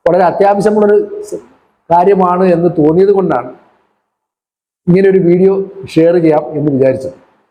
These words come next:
ഞാൻ ഈ ഇൻഷുറൻസ് പോളിസിയെ കുറിച്ച് അറിഞ്ഞത് നാഷണൽ ഇൻഷുറൻസ് കമ്പനിയിൽ നിന്നാണ്. അവരുടെ ഒരു ഇൻഷുറൻസ് സ്കീം, ആ ഇൻഷുറൻസ് സ്കീമിൽ അവരെ പറയുന്നത് തന്നെ പേമാരിയിൽ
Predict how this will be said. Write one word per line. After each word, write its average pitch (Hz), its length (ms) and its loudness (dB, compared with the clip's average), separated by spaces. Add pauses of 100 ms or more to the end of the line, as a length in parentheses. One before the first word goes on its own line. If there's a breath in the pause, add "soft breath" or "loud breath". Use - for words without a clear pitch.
(420)
ഞാൻ 208 220 2
ഈ 262 120 2
ഇൻഷുറൻസ് 226 400 -2
പോളിസിയെ 220 400 2
കുറിച്ച് 214 280 2
അറിഞ്ഞത് 180 300 0 (880)
നാഷണൽ 214 340 0 (180)
ഇൻഷുറൻസ് 202 460 -2
കമ്പനിയിൽ 180 320 0
നിന്നാണ്. 135 280 -4 (1000)
അവരുടെ 247 220 2 (100)
ഒരു 220 100 2 (120)
ഇൻഷുറൻസ് 190 400 0
സ്കീം, 135 200 -2 (280)
ആ - 20 2 (380)
ഇൻഷുറൻസ് 202 380 0
സ്കീമിൽ 208 380 2
അവരെ 220 180 0 (140)
പറയുന്നത് 233 420 0
തന്നെ 160 180 -2 (360)
പേമാരിയിൽ 240 480 0